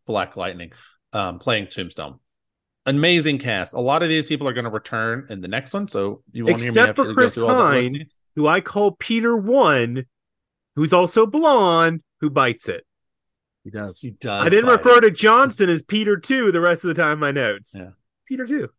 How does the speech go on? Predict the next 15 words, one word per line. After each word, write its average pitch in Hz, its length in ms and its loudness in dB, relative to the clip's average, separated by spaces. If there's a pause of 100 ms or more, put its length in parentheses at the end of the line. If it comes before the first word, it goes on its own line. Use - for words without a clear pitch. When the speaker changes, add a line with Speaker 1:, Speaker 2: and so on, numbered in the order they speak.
Speaker 1:
So 214 200 0
here's 277 240 2
a, 427 60 0
here's 214 300 -6
some, - 140 -4 (180)
an 190 140 0
interesting 220 460 -6
tidbit 185 400 -6
fact 151 320 -8
for 127 540 -4
Eric. 151 380 -8
Speaker 2:
Mm-hmm. - 420 -20
Speaker 1:
So 143 540 -2 (960)
Miles 226 340 -4
Morales, 139 640 -10